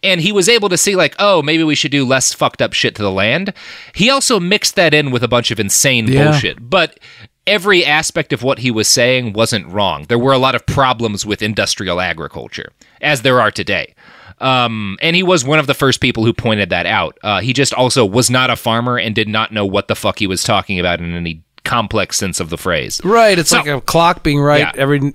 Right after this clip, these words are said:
Speaker 2: know, whatever they say, a broken
Speaker 1: Yeah,
Speaker 2: clock
Speaker 1: even a
Speaker 2: being right.
Speaker 1: racist clock
Speaker 2: Yeah.
Speaker 1: is occasionally right about
Speaker 2: About farming.
Speaker 1: pesticides.
Speaker 2: <laughs>
Speaker 1: Yeah. Yeah. Uh, now, you may notice that none of what I've read there gives us much insight into what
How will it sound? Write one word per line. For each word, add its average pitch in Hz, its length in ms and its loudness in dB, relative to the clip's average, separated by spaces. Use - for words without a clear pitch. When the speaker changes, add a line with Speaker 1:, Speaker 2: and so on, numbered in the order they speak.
Speaker 2:
know, 143 260 0
whatever 131 300 0
they 120 140 -2
say, 110 200 -4
a 104 60 -4
broken 127 380 0
Speaker 1:
Yeah, 175 100 2
Speaker 2:
clock 139 160 2
Speaker 1:
even 220 160 0
a 196 40 2
Speaker 2:
being 175 100 0
right. 165 200 4
Speaker 1:
racist 165 300 0
clock 147 320 2
Speaker 2:
Yeah. 151 80 2
Speaker 1:
is 127 80 2
occasionally 127 640 -2
right 113 280 0
about 123 320 0
Speaker 2:
About - 0 -
farming. 139 380 2
Speaker 1:
pesticides. 85 640 0
Speaker 2:
<laughs> - 20 -
Speaker 1:
Yeah. 117 300 2
Yeah. 143 240 2
Uh, 170 220 2
now, 233 380 0
you 214 140 -2
may 262 160 2
notice 214 340 2
that 185 140 -2
none 180 200 0
of 170 100 0
what 180 120 0
I've 143 180 2
read 127 260 0
there 117 260 2
gives 127 400 -2
us 151 160 0
much 131 180 0
insight 127 460 0
into 120 220 -2
what 107 340 0